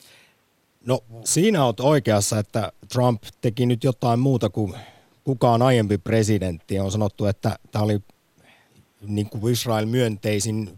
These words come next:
teko sitten Trumanin, siis mitä Trump eilen sanoi, mutta se, että mitkä ne seuraukset sit on, niin niitä tässä vaiheessa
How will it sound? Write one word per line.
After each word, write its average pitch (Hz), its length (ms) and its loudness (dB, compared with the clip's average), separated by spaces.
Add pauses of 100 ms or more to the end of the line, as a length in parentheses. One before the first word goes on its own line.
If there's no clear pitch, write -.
teko 110 360 -4
sitten 101 340 -8 (120)
Trumanin, 98 560 -2 (760)
siis 90 300 -8
mitä 90 320 -8 (180)
Trump 104 260 -2
eilen 98 320 -4 (800)
sanoi, 147 420 4
mutta 110 280 -2
se, 147 300 2
että 110 220 -4
mitkä 113 280 -2
ne 117 100 2
seuraukset 110 640 0
sit - 240 -6
on, 101 240 2 (300)
niin 90 200 -6
niitä 104 240 0
tässä 104 320 -2
vaiheessa 101 540 -4